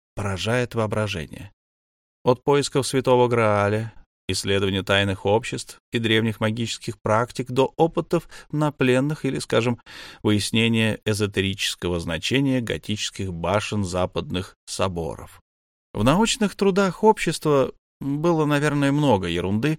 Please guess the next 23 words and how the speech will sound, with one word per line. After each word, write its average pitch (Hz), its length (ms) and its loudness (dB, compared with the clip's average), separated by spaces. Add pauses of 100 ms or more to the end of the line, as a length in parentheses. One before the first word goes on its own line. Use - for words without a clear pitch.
(140)
но 127 160 2
нельзя 98 420 0
забыть, 92 380 -2
что - 300 -6
Третий 101 420 0
Рейх 107 420 -2 (320)
создал 127 460 0
громадное 127 720 2
научно-техническое 120 1040 -2
превосходство 113 640 -2
в 107 100 -2
вооружении, 101 680 0 (340)
которое 107 400 2
позволило 135 500 2
нацистам 139 600 -2 (160)
подмять 120 440 0 (100)
под 127 160 -4
себя 104 320 -2
пол 101 280 -2
Европы. 113 640 -6 (640)
Не 131 100 4
случайно 127 640 2
американцы 110 800 -2